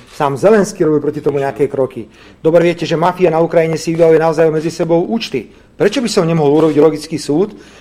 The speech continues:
že sa vytvorila obrovská šanca pre organizovaný zločin z Ukrajiny prejsť na územie Slovenskej republiky? Tento predpoklad, tento predpoklad je veľmi vážny, ja si za ním stojím.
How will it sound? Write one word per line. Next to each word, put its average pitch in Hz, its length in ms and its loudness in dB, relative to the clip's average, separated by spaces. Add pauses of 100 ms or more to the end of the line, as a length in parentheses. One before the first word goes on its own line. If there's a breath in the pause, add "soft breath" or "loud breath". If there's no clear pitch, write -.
(120 loud breath)
že 143 80 -4
sa 143 160 0
vytvorila 170 480 2
obrovská 214 400 2
šanca 185 400 -2
pre 143 160 0
organizovaný 165 560 0
zločin 156 320 -2
z 127 80 -2
Ukrajiny 165 560 -2 (160 loud breath)
prejsť 151 320 0
na 143 80 2
územie 147 240 0
Slovenskej 139 480 -4
republiky? 120 320 -6
Tento 175 320 2
predpoklad, 151 560 2 (320 loud breath)
tento 160 320 0
predpoklad 147 400 4
je 131 80 0
veľmi 165 320 0
vážny, 135 240 -2
ja 127 80 -10
si 143 80 -12
za 127 80 -6
ním 131 160 -8
stojím. 117 320 -14